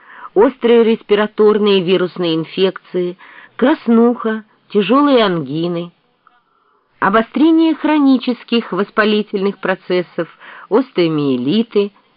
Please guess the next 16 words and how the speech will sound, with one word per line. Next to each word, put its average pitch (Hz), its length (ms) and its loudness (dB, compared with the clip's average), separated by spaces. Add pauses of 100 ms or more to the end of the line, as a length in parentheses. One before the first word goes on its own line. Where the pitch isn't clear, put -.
гаймориты, 208 880 0 (360)
заболевания 214 720 0
половых 180 480 -2
органов 196 560 0
и 160 40 -4
другие. 123 640 -8 (1500)
Некоторые 277 560 2
болезни, 131 680 -2 (400)
токсоплазмоз, 185 1000 -2 (460)
инфекционная 208 880 0
желтуха 180 560 -2
и 156 80 2
другие, 151 720 -2 (440)
могут 214 380 0 (200)
передаваться 220 720 0
плоду, 185 600 -2